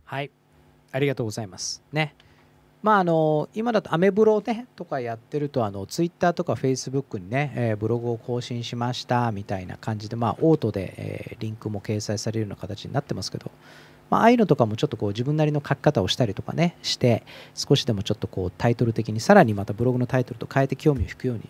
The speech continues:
したりとか、まあ、そういうふうにすることも大事だったりとかするかもしれませんね。えー、まあ、何よりも一日に一つの記事、必ず更新することがやっぱりアクセスアップにつながると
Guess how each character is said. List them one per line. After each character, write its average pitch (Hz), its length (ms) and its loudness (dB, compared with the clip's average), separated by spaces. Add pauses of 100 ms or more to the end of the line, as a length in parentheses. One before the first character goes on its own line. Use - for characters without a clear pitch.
し - 100 -10
た 127 100 -6
り - 80 -8
と - 80 -16
か、 - 220 -16
ま - 80 -20 (300)
あ、 139 40 -2
そ 180 140 0
う - 20 4
い - 0 -
う - 20 2
ふ - 60 -2
う 196 40 -2
に 139 60 -2
す - 120 -6
る 120 60 -6
こ 131 100 -6
と 113 80 -8
も 92 80 -8
大 113 160 -2
事 113 80 -6
だ 107 80 -8
っ - 20 -12
た - 100 -14
り - 60 -14
と - 100 -18
か - 140 -20 (240)
す - 160 -2
る 135 60 4
か - 80 -4
も - 60 -8
し - 100 -4
れ 95 40 -12
ま 90 60 -16
せ - 100 -12
ん - 80 -8
ね。 185 160 6 (300)
え 107 460 -4
ー、 - 80 -16
ま 147 140 4
あ、 127 40 4
何 185 220 6
よ 240 60 8
り 196 60 8
も 127 220 2
一 208 240 0
日 226 180 0
に 214 120 6
一 269 160 4
つ 262 80 0
の 202 100 8
記 233 140 2
事、 185 220 0 (280)
必 220 260 6
ず 220 120 -8
更 220 220 2
新 214 200 2
す - 140 -2
る 214 80 4
こ 226 100 2
と 233 100 0
が 202 120 4
や 170 40 6
っ 160 40 2
ぱ 175 100 0
り 151 60 4
ア 131 100 4
ク - 60 -12
セ 143 100 0
ス - 80 -2
ア 139 60 4
ッ - 40 2
プ - 140 -6
に 107 140 -10 (400)
つ - 100 -10
な 139 100 4
が 139 80 2
る 113 100 0
と - 80 -12